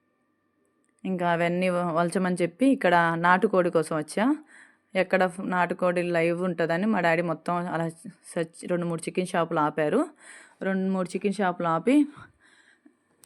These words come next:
కల్తీ లేకుండా మంచి నాటుకోడి ఎక్కడ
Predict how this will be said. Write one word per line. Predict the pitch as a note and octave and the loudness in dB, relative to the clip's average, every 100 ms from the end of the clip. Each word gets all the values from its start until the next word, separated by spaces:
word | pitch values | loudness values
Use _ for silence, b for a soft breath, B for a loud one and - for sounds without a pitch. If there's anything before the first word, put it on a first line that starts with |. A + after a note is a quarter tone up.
| _ - - _ - F#3+ | _ -20 -20 _ -4 4
కల్తీ | A3 G3+ G#3+ A#3+ - C3 - G#3 | 8 8 6 2 0 -4 0 8
లేకుండా | G3+ G3+ G#3+ G#3 | 8 8 4 4
మంచి | F#3+ G3+ A3 | 2 2 2
నాటుకోడి | F#3+ F#3+ G3+ G3 F3+ | 2 2 4 6 8
ఎక్కడ | F3 | 6